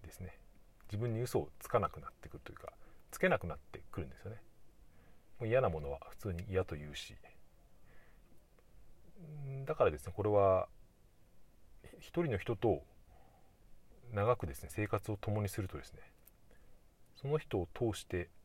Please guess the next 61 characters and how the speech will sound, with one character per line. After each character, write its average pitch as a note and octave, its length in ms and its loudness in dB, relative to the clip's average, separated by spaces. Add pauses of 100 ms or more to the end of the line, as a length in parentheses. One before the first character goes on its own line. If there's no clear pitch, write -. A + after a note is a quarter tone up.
(120)
割 G#2+ 100 -4
と A#2+ 100 -2
自 G2+ 160 0
分 C#3+ 180 2
の C#3 60 2
本 B2+ 200 -2
当 B2 140 0
に A#2 220 -2 (1160)
本 A#2+ 200 0
質 - 220 -10
が A2+ 80 4
見 A2+ 140 2
え G2+ 60 2
て - 100 -6
く - 120 -8
る C#2+ 80 -8
み D2 80 -8
た - 140 -10
い - 20 -6
な D2+ 100 -8
と - 120 -8
こ D#3 100 2
ろ D#3 80 8
は F2+ 160 10 (1080)
あ G2 120 2
る D#2+ 180 -4 (280)
よ F#2 140 -4
う - 20 -4
な D2 180 -10
気 - 140 -10
が D2 100 -4
し - 60 -12
て D2 100 -8
い C2 40 -8
ま - 120 -12
す。 - 140 -18 (1800)
僕 D#3 180 0
は A2+ 60 6
ま F#2 160 4
あ、 C2+ 80 -2 (360)
自 G#2 120 -4
分 D3 140 0
が C#3+ 80 2
何 C3 260 2
が D#2 60 0
好 C2 100 -4 (600)
き E3 100 0
な、 D3+ 140 6 (540)
何 E3+ 180 0
を B2 60 2
好 - 80 -8
き - 120 0
な - 80 6
の F#3 80 4
か - 100 0
っ D2+ 40 2
て - 180 -8
い - 20 -6
う - 20 -6
の C#2 60 -6
は - 80 -14